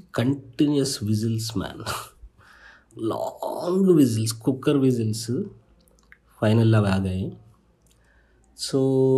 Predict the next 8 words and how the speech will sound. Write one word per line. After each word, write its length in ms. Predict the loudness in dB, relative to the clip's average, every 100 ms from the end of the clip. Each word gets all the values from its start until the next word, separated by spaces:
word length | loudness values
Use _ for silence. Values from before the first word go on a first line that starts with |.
| 0 -4 -12 -20 -20 _ _ _ _ _ _ _ _ _ _ _ -20 _ _ _ _ _ _ _ _ _ _ -20 -20 _ _ _ -2
అవంతి 600 | 2 4 2 2 4 4
సినిమా, 580 | 4 2 2 2 0 -4 -16 -20 _ _ _ _ _ _ -20 -2
దీని 200 | 2 6
హిస్టరీ 280 | 4 4 2
చెప్తా 320 | 2 -2 -6
ఒక 80 | -8
సిగరెట్ 400 | -4 -2 -2 -4
అయ్యేలోపు. 680 | -12 -12 -16 -18 _ -20